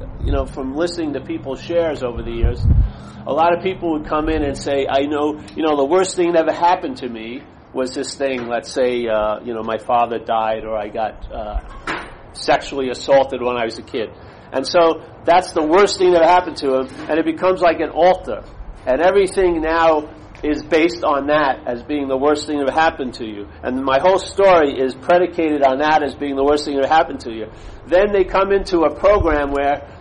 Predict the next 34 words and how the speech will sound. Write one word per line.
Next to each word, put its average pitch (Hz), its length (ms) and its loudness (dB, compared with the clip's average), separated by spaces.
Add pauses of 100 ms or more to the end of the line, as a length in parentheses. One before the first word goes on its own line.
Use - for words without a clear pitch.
the 139 80 -2
mind, 175 440 4
the 151 100 -2
mental 175 340 0
condition, 151 640 2 (220)
has 151 180 4
a 156 60 0
chance 165 480 0
to 147 80 -2
diminish, 143 800 0
you 131 120 0
know? 170 220 -2 (360)
And 165 180 0
then 208 440 0
suddenly 208 580 4
the 160 140 2
worst 202 300 4
thing 202 160 2
that 185 100 8
ever 180 120 6
happened 202 400 4
to 165 120 -2
them 160 220 4
is 151 120 -2
seen 180 220 2
as 175 160 2
the 180 80 -2
best 214 340 2
thing 160 160 -4
that 123 100 -4
ever 117 140 -6
happened 107 340 -6
to 117 100 -16
them. 104 160 -12